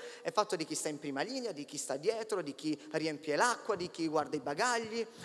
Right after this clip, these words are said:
di chi sta in terza linea, in seconda linea, va bene? Noi siamo un esercito che sta ovunque, sta in prima linea soprattutto, ok? E ci muoviamo in maniera diversa. Per questo vi dico,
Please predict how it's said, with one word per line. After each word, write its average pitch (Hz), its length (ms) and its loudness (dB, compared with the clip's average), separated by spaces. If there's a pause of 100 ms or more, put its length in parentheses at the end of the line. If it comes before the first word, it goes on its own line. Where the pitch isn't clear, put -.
(120)
di 175 120 0
chi 185 120 -2
sta 180 140 2
in 170 140 0
terza 151 320 4
linea, 214 320 -4
in 170 80 -6
seconda 165 420 2
linea, 196 540 0 (140)
va 151 100 -6
bene? 151 280 -6 (240)
Noi 370 160 4
siamo 220 220 4
un 226 80 2
esercito 226 920 2
che 226 80 8
sta 220 180 8
ovunque, 175 880 2
sta - 200 0
in 226 200 0
prima 262 280 2
linea 190 400 0
soprattutto, - 1120 -4
ok? 165 440 -6
E 330 100 0
ci - 120 2
muoviamo 320 300 0
in 214 80 -6
maniera 262 280 -4
diversa. 196 640 -6 (680)
Per 196 140 -14
questo 254 300 -8
vi 151 140 -10
dico, 135 480 -10